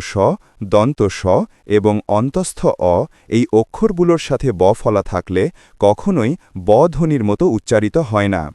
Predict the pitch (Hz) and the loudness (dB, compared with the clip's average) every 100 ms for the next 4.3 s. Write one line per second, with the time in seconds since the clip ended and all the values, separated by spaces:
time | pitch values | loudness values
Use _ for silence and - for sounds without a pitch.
0 | _ _ - - 123 147 196 - 208 202 | _ _ -20 -4 0 2 0 0 0 2
1 | 131 131 107 104 - 185 131 113 101 - | 2 2 2 0 -2 -2 2 2 2 -2
2 | 92 104 139 - _ 92 95 123 170 165 | -4 0 -2 -2 _ -2 4 4 4 0
3 | 175 - 104 - 143 156 139 92 90 90 | 0 -2 -4 0 0 0 0 2 2 0
4 | 95 95 101 | -2 0 0